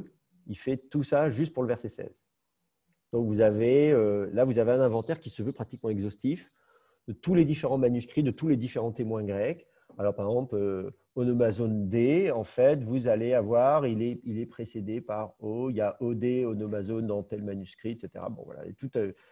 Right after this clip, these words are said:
toute une liste. Alors, il n'est pas présent, donc il disparaît dans, euh, le manuscrit cent vingt-six, et cetera. Alors, dans, au, au début, on vous donne, hein, les, tous les sigles, à quoi ça correspond, les, euh, les onciaux, les minuscules, tout ce que vous voulez.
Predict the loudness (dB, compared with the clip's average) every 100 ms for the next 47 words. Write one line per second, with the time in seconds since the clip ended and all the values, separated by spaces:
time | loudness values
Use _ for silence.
0 | _ -10 -6 -2 2 2 0 -4 _ _
1 | _ _ _ _ -4 0 0 -2 0 4
2 | 6 6 4 0 0 0 0 0 -2 -4
3 | -4 -6 -6 -2 -2 0 0 0 0 -2
4 | -2 -4 -4 -4 -8 -8 -10 -10 -8 -10
5 | -10 -14 -10 -10 -10 -10 -10 -10 -12 -16
6 | -18 -12 -10 -8 -8 -10 _ _ 0 2
7 | 2 -2 -4 -2 2 4 6 6 6 4
8 | 4 4 2 -2 0 0 0 0 0 0
9 | -6 -4 -4 -6 -6 -4 -2 0 0 0
10 | -2 -8 _ _ -16 -14 -12 -10 -2 0
11 | 2 -2 -4 -4 0 2 2 0 0 -2
12 | -4 -8 -8 -6 -4 -4 -4 -8 -14 -12
13 | -8 -6 -4 -6